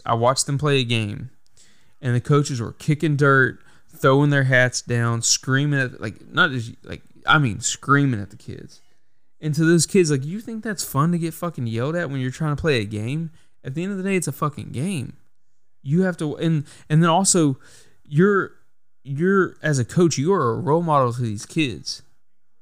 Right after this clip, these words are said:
Whether it's for one year or you, you end up having them later down the road, like, you're a role model for these kids. And so you can't, like,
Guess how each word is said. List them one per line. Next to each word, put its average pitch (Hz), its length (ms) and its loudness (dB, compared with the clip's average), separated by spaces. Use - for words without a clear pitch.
Whether 151 320 4
it's 127 140 0
for 117 160 -4
one 165 260 2
year 180 300 4
or 123 100 6
you, 127 160 0
you 143 240 0
end 147 120 -4
up 143 60 -4
having 151 240 -2
them 139 160 -2
later 147 200 -4
down 143 160 -4
the 135 60 -4
road, 147 260 -2
like, 113 220 0
you're 180 180 4
a 160 60 2
role 151 240 2
model 135 240 2
for 120 160 -6
these 110 220 -4
kids. - 500 -8
And 131 180 -2
so 127 240 2
you 123 220 -4
can't, - 240 -14
like, 117 260 -6